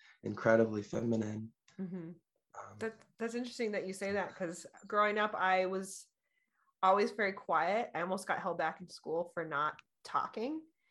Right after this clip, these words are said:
Speaker 2: And I just always felt that my voice was a burden and that I shouldn't say anything 'cause it would rock, rock the boat.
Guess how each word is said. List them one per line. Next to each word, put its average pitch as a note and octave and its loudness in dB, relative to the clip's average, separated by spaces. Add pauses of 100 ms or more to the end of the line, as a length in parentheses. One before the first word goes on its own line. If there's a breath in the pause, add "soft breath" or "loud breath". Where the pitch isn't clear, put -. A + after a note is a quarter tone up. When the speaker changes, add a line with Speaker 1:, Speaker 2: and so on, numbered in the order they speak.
(280)
Speaker 2:
And E3+ -2
I E3+ 0
just F3+ -8
always F3 0
felt E3+ 2
that - -2
my E3 0
voice E3+ -2
was F#3 0
a D#3 -2
burden G3+ 0
and E3 -6
that C#3+ -2
I D3+ -6
shouldn't F#3 -8 (160)
say F#3 -2
anything F#3+ -4
'cause G3 -10
it - -8
would E3 -8
rock, E3+ 0 (260)
rock F3+ 0
the F3 -10
boat. G3 2